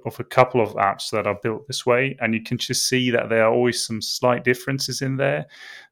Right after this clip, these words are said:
uh, where the team or where the developer thought, "I'll do something really great here,"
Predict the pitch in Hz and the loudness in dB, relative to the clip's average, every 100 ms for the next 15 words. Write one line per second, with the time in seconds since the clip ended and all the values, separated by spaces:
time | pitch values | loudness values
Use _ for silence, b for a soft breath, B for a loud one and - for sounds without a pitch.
0 | - 120 117 120 117 113 - 127 123 117 | 2 4 4 4 4 2 -4 -2 2 2
1 | 117 107 107 117 107 107 117 - - 110 | 0 0 4 4 4 6 6 4 -2 -2
2 | 107 - 127 113 110 - 107 - 104 110 | 0 2 2 2 -2 -4 -6 -6 -6 -4
3 | 113 107 113 107 123 127 123 127 | -4 -2 0 -2 -2 0 2 2